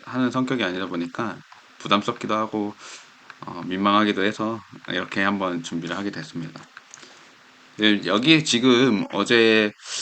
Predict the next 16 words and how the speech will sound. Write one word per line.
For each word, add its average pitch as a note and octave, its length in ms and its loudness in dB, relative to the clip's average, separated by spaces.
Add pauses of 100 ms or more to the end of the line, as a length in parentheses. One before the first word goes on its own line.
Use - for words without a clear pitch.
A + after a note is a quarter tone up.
(140)
어, F2+ 140 -2
십이월 C#3 720 6
십이일 G2+ 720 4 (640)
금요일 B2+ 640 6
밤에 F#2+ 640 4 (240)
이제 D#2 220 -2
세-, - 200 -10 (120)
딱 - 180 0
열두 A2 220 6
시 - 120 2
되자마자 G2+ 480 2 (160)
쭉 D#3+ 280 0
떨어졌죠. D3+ 600 2 (100)
몇 G2 140 -4
퍼센트 B2+ 360 0
떨어졌냐? G2+ 640 0